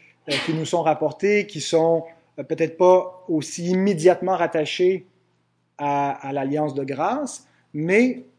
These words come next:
la grande histoire, les grandes lignes de, de tout l'Ancien Testament, c'est l'alliance de la, l'alliance de grâce qui est une promesse qui se développe. Et quand on lit l'Ancien Testament, eh bien, c'est ce qu'on essaie de suivre. On essaie de suivre ce fil rouge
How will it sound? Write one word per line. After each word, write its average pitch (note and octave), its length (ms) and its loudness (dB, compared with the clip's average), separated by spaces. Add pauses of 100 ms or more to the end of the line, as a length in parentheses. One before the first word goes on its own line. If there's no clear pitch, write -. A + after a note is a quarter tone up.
(220)
la D3+ 220 2
grande A3+ 360 4
histoire, F#3+ 560 4
les D3 120 -2
grandes F3+ 500 2
lignes A#3 500 2
de, F3 380 4 (260)
de D3 220 -2
tout D3 200 0
l'Ancien F#3 260 2
Testament, E3 580 -4 (380)
c'est A#3 460 -2 (100)
l'alliance D#3+ 600 0
de D#3+ 60 -4
la, D#3 120 0 (880)
l'alliance E3 340 0
de D#3+ 100 2
grâce E3 580 -2
qui D#3+ 200 -10
est E3+ 120 -6
une F3 160 -4
promesse E3 640 -2 (200)
qui E3 140 -12
se E3+ 120 -2
développe. D#3 600 0
Et D#3+ 100 -4
quand A#3 220 2
on A3 140 2
lit G#3+ 140 2
l'Ancien G3 280 0
Testament, F3+ 540 -4 (280)
eh C#3+ 60 -6
bien, F3 120 2
c'est F3+ 140 0
ce - 80 -8
qu'on F#3+ 180 2
essaie F#3+ 240 2
de F#3+ 80 6
suivre. E3+ 400 -6 (480)
On D3 140 -6
essaie D#3 200 -2
de F3 120 2
suivre G3+ 320 -4
ce D#3+ 180 -2
fil A3 480 0
rouge G#3 800 0